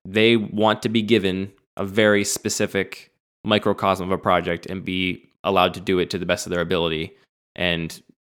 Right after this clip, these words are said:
be free of the burden of the outside context.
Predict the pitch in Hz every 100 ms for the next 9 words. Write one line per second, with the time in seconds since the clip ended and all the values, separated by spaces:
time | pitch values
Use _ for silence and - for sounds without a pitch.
0 | _ 113 101 - 131 110 90 - 87 90
1 | 87 95 85 82 - 90 87 - 76 92
2 | - 85 82 90 - - 58 - - -